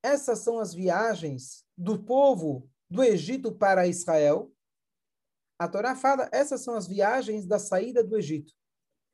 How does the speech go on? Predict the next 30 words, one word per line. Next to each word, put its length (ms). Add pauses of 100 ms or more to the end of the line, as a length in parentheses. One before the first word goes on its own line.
(260)
sem 420
sequer 460
mencionar 500
pra 160
onde 140
eles 120
estavam 320
indo. 200 (1300)
Se 180
a 80
Torá 280
quer 160
recapitular, 920 (300)
deveria 320
falar, 200
olha, 420 (300)
sabe, 400
foi 160
muito 300
difícil 440
chegar 280
em 80
Israel, 440
passamos 500
por 160
aqui, 460
por 200
ali, 300
por 180
aqui, 420